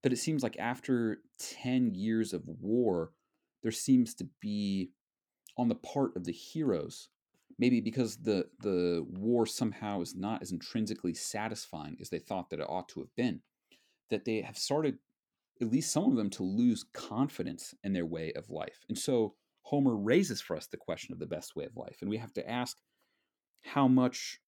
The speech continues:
or how similar are Homer's and Achilles', uh, ways of life. What is the best way of life for a human being, especially a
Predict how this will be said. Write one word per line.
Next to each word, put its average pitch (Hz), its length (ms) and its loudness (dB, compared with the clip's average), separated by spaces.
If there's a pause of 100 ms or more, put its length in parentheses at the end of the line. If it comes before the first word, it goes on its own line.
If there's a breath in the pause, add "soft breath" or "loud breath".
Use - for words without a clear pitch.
(120)
or 110 400 6 (400)
how 156 140 2
similar 131 580 4 (260)
are 117 340 4
Homer's 110 560 0
and 95 100 -2
Achilles', - 680 -4 (220)
uh, 85 340 -4 (920)
ways 104 460 2
of 90 100 -8
life. 92 260 -4 (100)
What 135 340 2
is 131 440 6 (100)
the 107 60 -2
best 107 360 -4
way 98 200 2
of - 120 -8
life 98 280 0
for 104 100 -2
a 90 40 -2
human 95 300 -2
being, 110 260 2
especially - 420 -4
a 90 40 -4